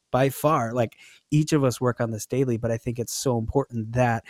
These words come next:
we do make it a priority to say, "Hey, how are we representing this?" And that goes hand in hand back to what you were originally talking about, Donald, is,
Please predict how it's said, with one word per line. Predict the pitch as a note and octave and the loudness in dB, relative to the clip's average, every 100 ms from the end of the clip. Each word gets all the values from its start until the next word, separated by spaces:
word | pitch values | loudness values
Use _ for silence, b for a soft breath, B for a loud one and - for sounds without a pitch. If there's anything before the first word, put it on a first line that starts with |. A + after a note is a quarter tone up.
| B B B - | B B B 0
we | A#2+ | 2
do | A#2+ C3+ | 4 4
make | D#3 | 4
it | A2+ | 2
a | |
priority | - A2+ G#2+ G#2+ | 0 0 2 0
to | G#2+ | -2
say, | - G#2+ | -4 -2
"Hey, | C3 B2+ | 2 0
how | G#2 C3 D3+ | 2 2 4
are | D3 | 4
we | A#2+ A#2+ A#2 _ _ - | 4 4 2 _ _ 0
representing | A#2+ C3 A2+ A#2 C3+ A#2 | 2 2 2 2 0 -2
this?" | G#2 - - - b b b C#3+ | -4 -8 -12 -14 b b b 6
And | D3 | 8
that | C#3 | 6
goes | C3+ C#3 C3+ | 6 6 4
hand | C#3+ D3 C3 | 2 2 2
in | A2 | 0
hand | - C#3+ A#2+ A2 - | 2 2 2 0 2
back | A2+ - | 2 2
to | A#2+ A2+ - | 0 0 0
what | A#2+ A#2+ | -2 2
you | B2 | 4
were | A#2+ | 6
originally | A#2+ B2 A2+ | 4 2 0
talking | - C3 C3 | 0 0 0
about, | G#2+ A2+ | 0 0
Donald, | A#2+ A2 A2 G#2+ | 0 0 0 -2
is, | G#2+ | -4